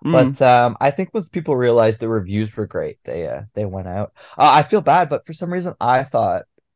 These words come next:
Speaker 2: we weren't getting a wide release in Canada, so I was waiting for Paramount Plus.
Speaker 1: <laughs>
Speaker 2: Otherwise, I definitely would have catched this one already.
Speaker 1: <laughs>
Speaker 2: But, uh, it's always nice to see him doing well.
Speaker 1: I, I,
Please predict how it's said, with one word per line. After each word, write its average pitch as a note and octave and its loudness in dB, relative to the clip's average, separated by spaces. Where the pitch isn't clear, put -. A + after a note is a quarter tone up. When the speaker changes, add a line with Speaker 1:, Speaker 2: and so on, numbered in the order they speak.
Speaker 2:
we G#2+ -6
weren't A#2 -6
getting A2+ -2
a C3+ -4
wide C3 2
release C#3 -6
in D3+ -14
Canada, C#3+ -4
so - -6
I A#2 4
was D3+ -4
waiting A#2 -2
for G#2 -8
Paramount G2 -6
Plus. - -4
Speaker 1:
<laughs> - 0
Speaker 2:
Otherwise, F#2+ 2
I F#2 -10
definitely G#2+ -2
would G2 -2
have G2 -10
catched G#2 -2
this - -16
one G2+ -6
already. F#2+ -4
Speaker 1:
<laughs> - -4
Speaker 2:
But, F3 2
uh, A#2 6
it's D3 2
always D#3+ 4
nice A#2+ 0
to A2+ -14
see A2 -8
him G#2 -4
doing G2+ -4
well. G#2 -6
Speaker 1:
I, D#3 4
I, D3 4